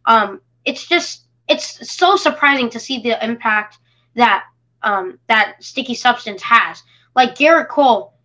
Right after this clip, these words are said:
it's just mind-blowing. Uh, we're Yankees fans, so, like, we watched this firsthand. Gerrit Cole was such a dominant pitcher.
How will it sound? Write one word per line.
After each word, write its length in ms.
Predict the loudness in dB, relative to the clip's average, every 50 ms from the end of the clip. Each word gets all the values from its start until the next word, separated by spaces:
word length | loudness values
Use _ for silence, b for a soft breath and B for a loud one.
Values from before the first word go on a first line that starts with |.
| _ _
it's 140 | -8 -4 -2
just 120 | -2 -2 0
mind-blowing. 600 | 4 4 4 4 4 0 0 0 0 0 -2 -2
Uh, 160 | -2 -2 -2 -2
we're 180 | -2 2 2 2
Yankees 420 | 4 2 2 -2 -2 -4 -8 -10
fans, 280 | -10 -10 -10 -10 -10 -10
so, 100 | -8 -4
like, 240 | 0 0 0 0 -2
we 180 | -2 -2 -2
watched 380 | 0 2 2 2 2 2 0 -4
this 180 | -6 -6 -6 -6
firsthand. 540 | -6 -6 -6 -6 -4 -4 -6 -6 -6 -6 -14 b b b b b b
Gerrit 300 | 0 2 2 2 2 2
Cole 240 | 4 4 4 4 4
was 160 | 0 -2 0
such 180 | 0 0 0
a 140 | 0 -4 -6 _ -2
dominant 420 | 2 2 4 4 2 0 -4 -6 -6
pitcher. 360 | -10 -10 -8 -8 -10 -10